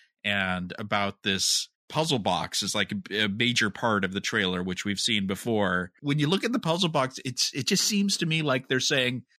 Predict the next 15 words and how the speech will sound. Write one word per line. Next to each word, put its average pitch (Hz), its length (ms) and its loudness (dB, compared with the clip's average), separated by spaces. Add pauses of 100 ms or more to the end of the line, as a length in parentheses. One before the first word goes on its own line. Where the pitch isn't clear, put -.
"This 160 380 0
is 151 220 2
literally 139 840 2
a 135 120 0
mystery 127 400 0
box." - 680 0
<laughs> 117 60 -8
Like, 147 180 -2 (400)
you 135 80 0
know, 120 220 2
here 160 160 4
it 233 80 4
is. 240 240 2
It's - 140 2
a, 139 80 -2